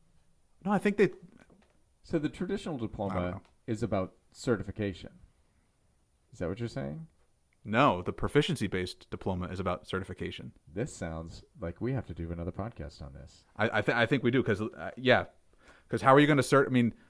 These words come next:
Speaker 1: the, the traditional one is more based on years.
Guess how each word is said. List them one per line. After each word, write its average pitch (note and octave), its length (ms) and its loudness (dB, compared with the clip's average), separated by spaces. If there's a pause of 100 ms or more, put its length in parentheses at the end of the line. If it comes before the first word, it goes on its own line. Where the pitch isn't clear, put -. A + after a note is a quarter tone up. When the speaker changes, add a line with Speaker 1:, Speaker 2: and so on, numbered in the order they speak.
Speaker 1:
the, B2 180 2
the A#2 160 4
traditional E3 440 2
one A2+ 120 4
is G2+ 100 0
more A2 120 2
based G#2 260 0
on F#2+ 140 -2
years. G#2+ 560 -2